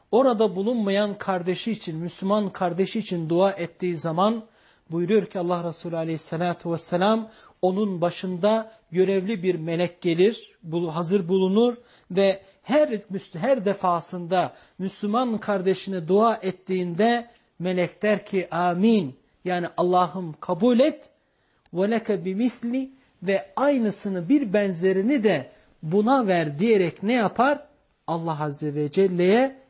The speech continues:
dua eder. Bu meleğin yaptığı dua. Yani siz orada bulunmayan bir kardeş için, kardeşiniz için, Müslüman kardeşiniz için yaptığınız duaya kim "Amin." diyor? Melek "Amin."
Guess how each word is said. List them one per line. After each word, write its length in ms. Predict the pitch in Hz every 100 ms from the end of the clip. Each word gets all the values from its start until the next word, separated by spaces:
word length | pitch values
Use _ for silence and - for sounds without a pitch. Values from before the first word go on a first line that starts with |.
| _ _ _
dua 320 | 156 180 180 165
eder. 400 | 156 214 262 254 _ -
Bu 80 | 262
meleğin 460 | 185 151 160 170
yaptığı 520 | 143 135 - - 127 -
dua. 360 | - - - _ _ _ _ _ _
Yani 340 | 190 269 254 220
siz 460 | - 254 247 - _ _ _
orada 420 | 214 285 277 233 196
bulunmayan 680 | 226 302 247 220 202 196
bir 160 | 277 277
kardeş 540 | - 214 190 190 -
için, 420 | 202 - 220 190 -
kardeşiniz 760 | - 196 175 208 - 233 254 208
için, 260 | - 220 185
Müslüman 600 | 180 180 185 220 247 220
kardeşiniz 760 | - 196 185 196 - 247 208
için 260 | 196 196 175
yaptığınız 960 | 196 208 - 202 180 165 160 151 147
duaya 640 | 214 226 220 208 220 277 285 - _ _ -
kim 240 | 302 262 208
"Amin." 480 | 190 185 175 170
diyor? 300 | 170 226 277 269 _ _ _ _ _ 147
Melek 460 | 135 135 127 -
"Amin." 360 | 123 117 120